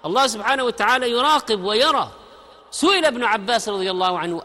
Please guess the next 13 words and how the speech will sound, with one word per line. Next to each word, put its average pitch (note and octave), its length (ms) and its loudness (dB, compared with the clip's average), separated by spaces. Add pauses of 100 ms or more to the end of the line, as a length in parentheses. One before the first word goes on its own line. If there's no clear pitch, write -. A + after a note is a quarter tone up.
"أي C#4 160 0
الأجلين F#3+ 460 -4
قضى F3 340 -2
موسى؟" E3 260 -6
قال: F3 280 2
"أتمهما G3+ 640 -2
وأكملهما، A3 800 0
إن A3+ 200 -4
نبي A#3 300 -2
الله A#3+ 220 0
إذا A#3+ 220 -2
قال C4 320 0
فعل". C#4 340 2